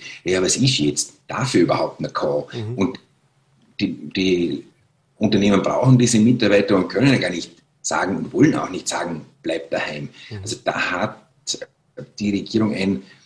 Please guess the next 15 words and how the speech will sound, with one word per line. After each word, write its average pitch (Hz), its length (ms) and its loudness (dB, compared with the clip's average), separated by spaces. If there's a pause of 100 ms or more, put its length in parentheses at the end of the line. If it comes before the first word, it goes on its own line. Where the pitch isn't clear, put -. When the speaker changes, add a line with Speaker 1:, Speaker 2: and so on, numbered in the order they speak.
(300)
Speaker 1:
Fass - 420 -2
aufgemacht, 98 840 0
das 101 100 -2
in 95 140 -6
den 92 140 0
nächsten 92 360 -6
Tagen 104 360 0
noch, 98 380 0 (400)
ähm, - 500 -6 (140)
einige 101 280 -2
Probleme 107 460 4
uns, 80 280 -2
äh, 67 220 -6
bereiten 71 460 -10
wird. - 100 -10